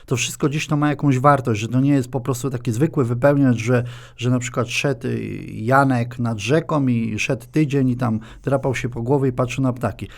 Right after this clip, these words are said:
Tutaj opisuję kwestie, które są społecznie istotne,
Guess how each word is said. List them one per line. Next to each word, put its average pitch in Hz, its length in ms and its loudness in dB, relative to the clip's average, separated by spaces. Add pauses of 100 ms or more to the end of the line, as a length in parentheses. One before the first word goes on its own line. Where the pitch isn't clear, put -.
(100)
Tutaj 214 220 2
opisuję 180 500 0
kwestie, 160 460 -4
które 151 280 0
są 147 320 -2 (260)
społecznie 147 800 2
istotne, 123 680 -2